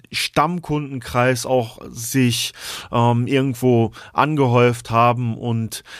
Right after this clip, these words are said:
relativ entspannt in dieser Tagesschicht dann arbeiten können. Ja, und dann gibt's natürlich auch Menschen, die mehr Druck haben und vielleicht auch in den Schichten mal wechseln oder da mal durchmachen, ja, oder auf dem Zimmer schlafen. Sowas gibt es natürlich alles, ja.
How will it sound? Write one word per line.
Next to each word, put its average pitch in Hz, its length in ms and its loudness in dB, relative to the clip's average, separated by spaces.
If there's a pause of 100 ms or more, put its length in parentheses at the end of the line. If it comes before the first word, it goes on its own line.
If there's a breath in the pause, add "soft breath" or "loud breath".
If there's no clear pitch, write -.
(300 loud breath)
relativ 151 440 0
entspannt 127 440 -4
in 117 80 -6
dieser 107 260 0
Tagesschicht 104 560 -4
dann 101 140 -4
arbeiten 98 500 -4
können. 78 300 -12 (320)
Ja, 98 120 -2
und 113 80 0
dann 110 120 -2
gibt's 123 180 -4
natürlich 165 640 0 (560 loud breath)
auch 120 240 0
Menschen, 123 500 -2
die 117 140 0
mehr 117 240 4
Druck 120 300 -4
haben 135 360 0
und 120 160 -4
vielleicht 120 320 0
auch 123 120 0
in 123 100 -2
den 120 100 0
Schichten 123 380 -6
mal 117 160 0
wechseln 127 420 0
oder 104 220 -2
da 110 140 0
mal 113 120 2
durchmachen, 107 680 -2
ja, 110 240 0
oder 104 300 0
auf 110 280 -2
dem 113 100 -8
Zimmer 127 280 0
schlafen. 131 480 0
Sowas 110 300 -8
gibt 131 220 -10
es 131 80 -10
natürlich 135 500 -2
alles, 139 420 -4
ja. 120 200 -4